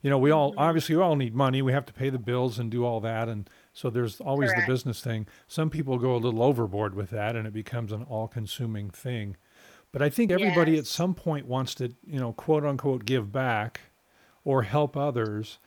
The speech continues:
Speaker 1: And it sounds like you've found a way to kind of roll all that together into a, into
Speaker 2: Yeah.
Speaker 1: a business that, uh, you probably go home at night and are very happy with, uh,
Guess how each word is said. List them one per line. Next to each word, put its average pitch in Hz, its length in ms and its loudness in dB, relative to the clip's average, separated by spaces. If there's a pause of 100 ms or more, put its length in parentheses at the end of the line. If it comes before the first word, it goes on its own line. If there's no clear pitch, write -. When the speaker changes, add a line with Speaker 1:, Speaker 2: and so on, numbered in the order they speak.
(180)
Speaker 1:
And 131 100 0
it 123 80 -2
sounds 170 360 0
like 160 160 0
you've 120 120 -6
found 143 440 -4
a 135 60 2
way 127 260 2
to 113 100 -2 (220)
kind 139 240 -2
of 113 100 -2
roll 127 320 2
all 123 240 2
that 123 260 -4
together 107 540 -4 (1160)
into 120 380 0
a, 120 80 -2
into 123 120 -2
Speaker 2:
Yeah. 320 300 8
Speaker 1:
a - 20 8
business 147 580 4
that, 127 460 -4
uh, 123 280 0 (480)
you 143 120 2
probably 160 360 4
go 147 140 6
home 147 280 2
at 165 80 -2
night 170 360 0 (100)
and 131 680 0
are 127 160 -2
very 131 260 2
happy 139 360 -2
with, 107 380 -6
uh, 113 260 -4